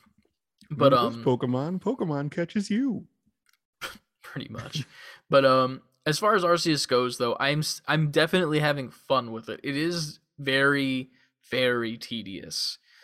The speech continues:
Speaker 1: when it comes to leveling up, and it's a little bit annoying. Like,
Speaker 2: Mm-hmm.
Speaker 1: here's the thing. Do they tell you directly how to level up? Yes. Is it super clear? Not really. Because there are people that have read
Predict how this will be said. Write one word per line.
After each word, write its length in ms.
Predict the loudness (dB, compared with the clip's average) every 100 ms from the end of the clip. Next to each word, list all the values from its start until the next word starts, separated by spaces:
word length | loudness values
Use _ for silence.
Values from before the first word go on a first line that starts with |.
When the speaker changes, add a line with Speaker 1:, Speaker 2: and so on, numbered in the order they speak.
| _
Speaker 1:
when 140 | 0 0
it 100 | 2
comes 220 | -2 -2
to 80 | -4
leveling 460 | 0 0 0 -4 -2
up, 220 | -4 -4
and 140 | -12 -10
it's 120 | -8
a 60 | -8
little 280 | -4 -4
bit 260 | 0 -2 -2 _ _ _ _ _ _ -8
annoying. 640 | -6 -4 -2 -2 -4 -8 -12 _
Like, 160 | -2 -2
Speaker 2:
Mm-hmm. 200 | -2 -6
Speaker 1:
here's 260 | 0 -2 -2
the 80 | -4
thing. 320 | -2 -2 -4 _ -20 _ _ _ _ _ _ _ -14 -12 -10
Do 180 | -4 2
they 180 | 2 2
tell 360 | -2 -2 -2
you 180 | -2 -4
directly 720 | -6 -6 -4 -6 _ -8 -6
how 200 | -2 0
to 60 | 2
level 320 | 2 0 0
up? 200 | -2 -2 _ _ _
Yes. 460 | -2 -2 -4 -10 -12 -4
Is 160 | -2
it 160 | -2 -4
super 500 | -6 -4 -4 -4 -6
clear? 460 | -8 -6 -4 -6 -8
Not 280 | -6 -6 -6
really. 400 | -10 -10 -10 -16 _ _ _ -6
Because 240 | -2 2
there 120 | 4
are 80 | 2
people 260 | 0 -4 0
that 120 | 0
have 120 | 0
read 360 | 2 4 4 2